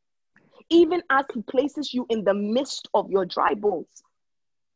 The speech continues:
Who were those soldiers? We have people like Samson. Look at Samson.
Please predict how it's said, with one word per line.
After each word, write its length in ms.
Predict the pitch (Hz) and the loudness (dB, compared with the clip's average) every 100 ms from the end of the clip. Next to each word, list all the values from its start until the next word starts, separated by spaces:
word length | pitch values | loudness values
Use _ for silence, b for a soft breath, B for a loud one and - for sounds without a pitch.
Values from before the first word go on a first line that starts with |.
| - | 2
Who 160 | 403 | 6
were 100 | 392 | 6
those 300 | 240 285 294 | 6 0 -2
soldiers? 320 | 269 269 190 175 | -6 -2 -2 -2
We 80 | 269 | -4
have 160 | 349 | -4
people 260 | 320 302 285 | -6 -6 -6
like 160 | 277 | -6
Samson. 560 | - - - - - 139 _ _ _ _ _ _ - | -8 -12 -12 -8 -8 -8 _ _ _ _ _ _ -2
Look 140 | 554 370 | 0 2
at 160 | 320 | 2
Samson. 500 | 381 427 - 240 170 | 0 -4 -2 -4 -6